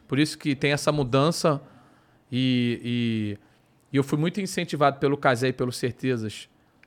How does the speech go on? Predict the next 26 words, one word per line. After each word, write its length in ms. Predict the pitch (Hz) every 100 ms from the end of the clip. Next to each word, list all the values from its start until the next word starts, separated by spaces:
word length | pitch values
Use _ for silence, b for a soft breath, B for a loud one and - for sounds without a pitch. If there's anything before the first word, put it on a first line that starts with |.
| _
a 80 | 123
fazer 640 | 147 123 123 156 190 147 123
essa, 300 | 123 - 120
a, 340 | 123 123 127
a 40 | 127
me 100 | 131
libertar, 640 | 170 180 - - - 151
vamos 200 | 165 147
dizer 120 | 127
assim, 240 | 123 - 131
também. 440 | 127 117 127 165 b b b _
Porque 280 | 113 - 127
eu 100 | 131
não 240 | 156 135
é, 160 | 123 -
até 320 | 117 - 120
um, 220 | 127 127 120
dois 280 | 135 143
anos 180 | 131 156
eu 80 | 190
não 120 | 233
era 160 | 185 185
assim 340 | 185 156 170
nas 180 | 180 160
redes 180 | 165 -
sociais. 560 | 175 - 196 120 -